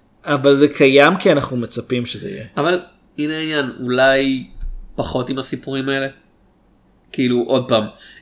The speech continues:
Speaker 2: אם סרט שמנסה לדבר על המצב הנוכחי, על, אתה יודע, היה, התקופה של ימינו, אחד הדברים שמובילים לתקופה של ימינו, זה באמת הרעיון שהסיפור תמיד חייב להיות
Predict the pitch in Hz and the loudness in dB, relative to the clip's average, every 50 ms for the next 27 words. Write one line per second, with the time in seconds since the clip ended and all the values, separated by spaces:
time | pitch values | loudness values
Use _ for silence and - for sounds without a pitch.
0 | _ - 156 170 175 175 196 180 - 165 139 127 - 139 135 131 127 131 131 131 | _ 0 0 0 2 2 2 2 2 0 -2 0 0 0 0 0 0 2 2 4
1 | 127 127 120 120 - 135 120 123 123 120 - 127 - - 190 175 160 156 160 - | 4 2 2 0 0 0 0 0 -2 -4 -4 -6 -4 -2 -2 -2 -2 -2 -6 -10
2 | - - - - - - - - _ _ - - - - - _ _ _ - 131 | -12 -16 -20 -20 -20 -20 -20 -20 _ _ -20 -20 -20 -20 -20 _ _ _ -4 -2
3 | 127 120 120 120 117 - 120 120 113 110 107 - - - 135 127 123 127 131 - | -2 0 -2 -2 -4 -2 0 0 0 0 -2 -8 -6 -2 0 2 2 2 2 0
4 | 131 - - - 127 - 151 151 147 - 143 127 127 151 165 160 139 135 131 - | -2 -6 -6 -10 -2 2 2 2 2 2 -2 -2 -2 0 -2 -2 -2 -4 -6 -8
5 | - _ _ - - 127 - - - 131 143 143 135 127 120 123 131 123 - - | -14 _ _ -8 -6 -6 -2 0 2 2 2 0 0 -2 -2 -2 -2 -4 -4 -6
6 | 123 117 113 110 110 120 131 175 202 180 - - 120 - 117 110 107 107 107 107 | -8 -6 -8 -4 -2 -2 -2 -2 -2 -6 -6 -8 -10 -8 -8 -6 -6 -8 -8 -8
7 | 107 101 87 76 - - - - - - - - - - - - _ _ - 120 | -8 -8 -10 -10 -12 -14 -18 -18 -20 -20 -20 -20 -20 -20 -20 -20 _ _ -6 -4
8 | 120 113 120 135 135 156 139 139 147 143 127 - 127 113 110 - - 127 120 - | -2 0 0 0 2 2 2 2 2 0 0 -2 -2 -2 -2 -4 -10 -10 -6 -4
9 | 131 131 135 131 123 117 123 120 - - 127 120 117 120 120 120 117 113 110 113 | -4 -4 -2 -4 -2 -2 -2 -4 -2 0 0 0 0 0 0 0 0 0 -2 -4
10 | 117 - - - | -6 -10 -18 -20